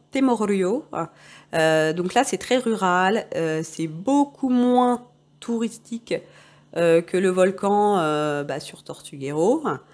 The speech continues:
Euh, donc ceux qui veulent vraiment éviter, euh, bah, éviter le fameux, euh, volcan, euh, bah, peut-être d'Arenal,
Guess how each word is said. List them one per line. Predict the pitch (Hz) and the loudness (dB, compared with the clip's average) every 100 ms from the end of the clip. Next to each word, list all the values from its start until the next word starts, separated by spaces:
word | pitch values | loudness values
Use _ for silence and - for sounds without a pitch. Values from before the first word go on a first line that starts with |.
| - - - - _ - | -20 -20 -20 -20 _ -8
Euh, | 151 143 143 139 139 139 139 | -6 -4 -6 -6 -6 -6 -6
donc | 151 151 | -4 -2
ceux | - | -2
qui | - - | -2 2
veulent | 165 | 2
vraiment | 165 185 233 | 4 2 2
éviter, | 240 196 196 202 220 220 | 2 0 -6 -4 0 2
euh, | 202 160 156 151 147 147 147 - 87 87 92 85 - - - | 2 0 0 -2 -4 -6 -6 -8 -8 -8 -8 -10 -10 -12 -12
bah, | - - - | -10 -8 -4
éviter | 190 175 185 220 | -2 -2 -4 -2
le | 208 | 0
fameux, | 175 170 170 196 202 196 | -2 -2 0 2 4 4
euh, | 165 156 | 2 0
volcan, | 156 170 175 180 180 180 | 2 2 0 -2 -2 -2
euh, | 160 143 | -2 -2
bah, | 143 | -4
peut-être | - - 170 - | -6 -4 -4 -4
d'Arenal, | 151 143 135 135 143 214 262 | -8 -6 -4 -2 0 0 0